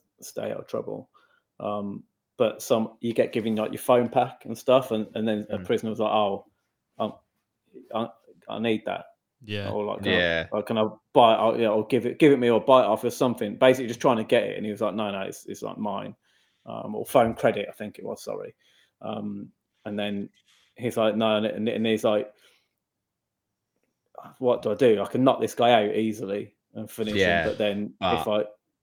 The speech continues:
Speaker 1: and,
Speaker 3: That's
Speaker 1: and then
Speaker 3: great.
Speaker 1: he's trying to, like, this guy's a nobody trying to bully his way. It's like, how do you navigate that without
Speaker 2: Mm.
Speaker 1: getting? And it's a situation that he hasn't caused.
Speaker 2: Yeah.
Speaker 1: Um, and you just, uh,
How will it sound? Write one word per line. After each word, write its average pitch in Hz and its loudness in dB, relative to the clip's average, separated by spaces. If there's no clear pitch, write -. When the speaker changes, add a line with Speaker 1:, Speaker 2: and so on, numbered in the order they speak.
Speaker 1:
and, 117 -2
Speaker 3:
That's 107 -6
Speaker 1:
and 113 0
then 110 2
Speaker 3:
great. 127 2
Speaker 1:
he's - -10
trying 113 2
to, 113 0
like, 107 0
this 120 -6
guy's 113 0
a 117 -4
nobody 113 2
trying 107 -2
to - -18
bully 110 4
his 104 -4
way. 104 0
It's 101 -6
like, 113 0
how 117 0
do 117 -4
you 110 2
navigate 113 0
that 101 -2
without 107 0
Speaker 2:
Mm. 82 -8
Speaker 1:
getting? 117 4
And 135 2
it's 135 0
a 120 -2
situation 135 4
that 113 -2
he 135 4
hasn't 123 4
caused. 107 0
Speaker 2:
Yeah. 113 6
Speaker 1:
Um, 107 -10
and 117 -2
you 113 0
just, - -6
uh, 120 -2